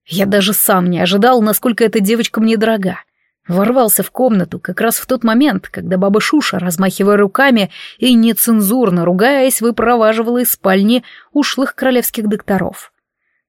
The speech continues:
Помимо нее в комнате была Гретель, сестра Диали. Я сразу узнал ее по таким же мягким бирюзовым глазам,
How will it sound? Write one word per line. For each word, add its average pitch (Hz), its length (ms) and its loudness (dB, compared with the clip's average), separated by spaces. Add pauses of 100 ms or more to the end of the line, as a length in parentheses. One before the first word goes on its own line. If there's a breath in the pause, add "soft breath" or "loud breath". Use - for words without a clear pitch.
Помимо 214 320 4
нее 214 240 4
в - 80 -10
комнате 175 400 -2
была 156 200 -2
Гретель, 190 460 -4
сестра 220 420 -2
Диали. 185 420 0 (520 soft breath)
Я 285 280 2
сразу 226 440 0
узнал 220 400 2
ее 202 360 2
по - 180 -4
таким 214 440 -2
же 196 180 0
мягким 190 480 0
бирюзовым 185 520 0
глазам, 165 640 -2